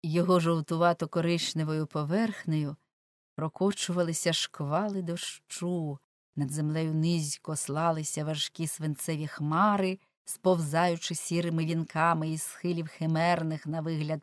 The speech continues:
пагорбів. Далеко-далеко в улоговині,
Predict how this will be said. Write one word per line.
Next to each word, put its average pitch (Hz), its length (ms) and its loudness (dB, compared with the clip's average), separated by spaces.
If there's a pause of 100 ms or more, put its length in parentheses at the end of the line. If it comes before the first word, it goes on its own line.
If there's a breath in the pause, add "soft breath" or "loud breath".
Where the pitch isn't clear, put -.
(100)
пагорбів. 151 720 -4 (840)
Далеко-далеко 240 1040 4
в 156 60 -2
улоговині, 190 880 4